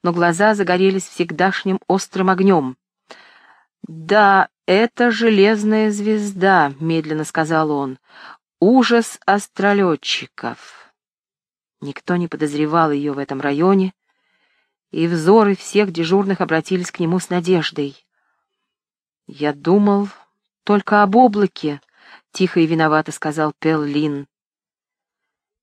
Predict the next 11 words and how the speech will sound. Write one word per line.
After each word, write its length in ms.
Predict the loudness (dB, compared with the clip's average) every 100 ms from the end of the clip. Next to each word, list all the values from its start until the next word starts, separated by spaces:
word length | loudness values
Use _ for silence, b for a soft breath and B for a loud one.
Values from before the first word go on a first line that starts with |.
| _ _ _ _ _
«Тёмное 460 | 0 4 6 6 6
облако 420 | 6 4 2 0
с 80 | 0
такой 320 | 0 2 2
силой 400 | 2 0 2 2
гравитации 840 | 2 0 0 2 0 0 -4 -2
должно 420 | 2 2 2 2
внутри 400 | 2 0 0 -2
состоять 520 | -2 -4 0 0 0 -4
из 160 | -8
твёрдых, 800 | -2 2 4 4 0 -4 -6 -20